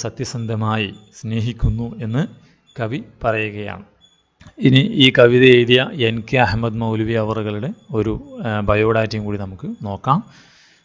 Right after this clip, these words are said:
വലുദ ഷാഇർ അഹമ്മദ് ബിൻ കുഞ്ഞഹമ്മദ് ഫി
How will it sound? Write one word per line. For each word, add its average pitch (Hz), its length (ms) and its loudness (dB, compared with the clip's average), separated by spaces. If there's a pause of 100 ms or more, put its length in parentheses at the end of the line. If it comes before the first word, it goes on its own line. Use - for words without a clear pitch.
വലുദ 139 320 8 (160)
ഷാഇർ 123 380 4 (1000)
അഹമ്മദ് 123 500 -2
ബിൻ 127 140 -2 (640)
കുഞ്ഞഹമ്മദ് 120 640 -6 (140)
ഫി 131 140 -10